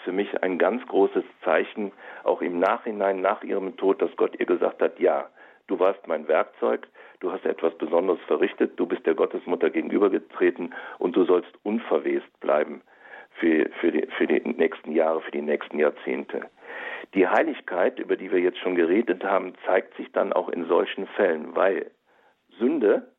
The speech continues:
Sünde bedeutet immer irgendwann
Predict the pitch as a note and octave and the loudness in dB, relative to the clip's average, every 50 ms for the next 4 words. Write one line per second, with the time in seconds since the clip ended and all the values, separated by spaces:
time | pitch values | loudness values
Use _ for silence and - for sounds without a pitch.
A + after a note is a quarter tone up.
0 | _ _ _ _ _ _ _ _ _ _ _ _ _ _ - G#2+ B2+ D3+ D#3 C#3 | _ _ _ _ _ _ _ _ _ _ _ _ _ _ -6 -4 -4 -2 -2 -2
1 | A#2 A2 G2+ G2 G2+ G#2 - F#2 - - - A2+ A#2+ C#3+ D3+ E3 F3+ E3 - - | 0 2 2 4 2 2 0 -4 -8 -6 -4 -2 2 2 4 2 2 0 -4 -10
2 | _ _ _ _ _ _ _ _ _ _ _ - C#3 E3+ F#3+ F3 E3 C#3 - - | _ _ _ _ _ _ _ _ _ _ _ 4 4 4 4 2 -2 -4 0 2
3 | G2 G2+ G#2+ A2+ A#2+ B2+ | 2 2 2 -2 -6 -8